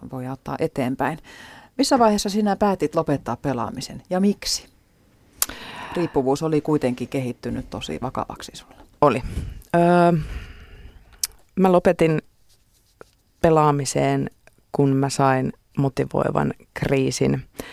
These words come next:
Speaker 2: Mun itseni kohdalla se tuli minun itseni ulkopuolelta. Elikkä tota,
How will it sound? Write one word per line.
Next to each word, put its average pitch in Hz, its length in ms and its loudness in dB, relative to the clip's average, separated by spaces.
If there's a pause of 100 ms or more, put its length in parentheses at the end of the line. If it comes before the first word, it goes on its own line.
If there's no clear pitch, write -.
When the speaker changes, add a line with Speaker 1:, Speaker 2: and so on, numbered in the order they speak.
(760)
Speaker 2:
Mun 151 720 2
itseni 139 340 2
kohdalla 131 440 0
se 131 160 -6
tuli 131 360 0 (400)
minun 131 480 2
itseni 131 360 -2
ulkopuolelta. 185 840 2 (500)
Elikkä 131 480 -2
tota, 127 440 2